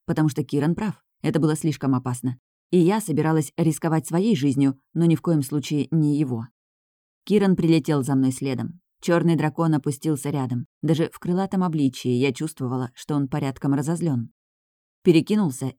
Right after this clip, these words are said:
и уставился на меня недовольным взглядом. Привычный, раздражённый моим поведением, капитан четвёрки Киран Велгард.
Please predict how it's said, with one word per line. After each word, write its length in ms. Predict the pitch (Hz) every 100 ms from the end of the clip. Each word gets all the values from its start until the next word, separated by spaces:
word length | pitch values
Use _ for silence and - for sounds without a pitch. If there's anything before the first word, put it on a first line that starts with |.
| _
и 80 | 165
уставился 600 | 160 - 175 160 175 196
на 60 | 202
меня 220 | 208 214
недовольным 580 | 208 185 156 131 131 147
взглядом. 540 | 151 180 139 120 113 _ _ _ _ _ _ _
Привычный, 520 | 180 208 285 - 254
раздражённый 680 | 233 202 170 175 165 180 170
моим 240 | 156 151 147
поведением, 680 | 143 135 143 151 143 147
капитан 520 | - 135 127 127 120 120
четвёрки 560 | 127 127 208 - 233
Киран 420 | 226 - 139 127
Велгард. 540 | 120 123 117 117 -